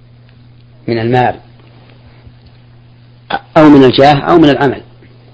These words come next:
فإذا منع الإنسان ما يجب بذله فهذا هو البخيل. فلو منع حق الضيافة مثلا كان بخيلا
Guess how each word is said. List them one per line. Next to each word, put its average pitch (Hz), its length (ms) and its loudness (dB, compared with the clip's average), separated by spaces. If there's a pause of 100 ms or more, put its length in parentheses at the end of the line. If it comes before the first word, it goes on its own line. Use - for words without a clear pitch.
(1040)
فإذا 127 300 0
منع 143 260 2
الإنسان 127 360 -4
ما 120 120 -8
يجب 110 180 -16
بذله 151 260 -4
فهذا 151 360 -8
هو 131 100 -2
البخيل. 120 360 -10 (1800)
فلو 139 340 2
منع 131 500 -2
حق - 340 -12
الضيافة 107 460 -8
مثلا - 240 -20 (1300)
كان 123 220 -8
بخيلا 107 420 -10